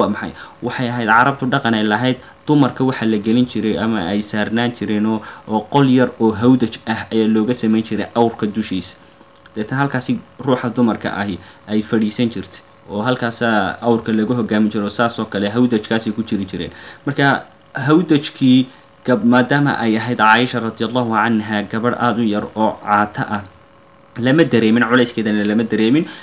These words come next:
ee waa la kaxeeyey, een, awrtii iyo safarkiiba way dhaqaaqeen, iyadoo aan la tabin.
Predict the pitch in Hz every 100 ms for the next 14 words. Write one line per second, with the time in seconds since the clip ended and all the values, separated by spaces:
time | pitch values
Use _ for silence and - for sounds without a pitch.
0 | - 185 196 156 127 - 123 123 117 127
1 | 139 139 - - - 113 117 113 135 151
2 | 147 123 123 120 120 127 117 - 107 107
3 | 101 98 98 92 - 104 113 127 117 101
4 | 98 95 98 87